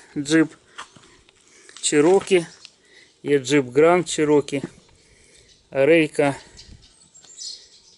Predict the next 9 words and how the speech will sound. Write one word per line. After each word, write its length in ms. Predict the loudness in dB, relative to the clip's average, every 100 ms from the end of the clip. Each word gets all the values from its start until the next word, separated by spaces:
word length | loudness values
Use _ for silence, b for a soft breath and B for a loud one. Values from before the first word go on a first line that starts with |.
| _ -6
повинна 460 | -2 0 0 -2
бути 360 | -2 -6 -4 -4
від 120 | -4
джипа 380 | -2 -4 -2 -4
Компаса. 640 | -4 -8 -6 -8 -8 -10 -16 B B -4
Ось 160 | -4
дивіться 460 | -2 0 0 -2 -2
його 240 | 0 0
номер, 420 | 0 0 0 -4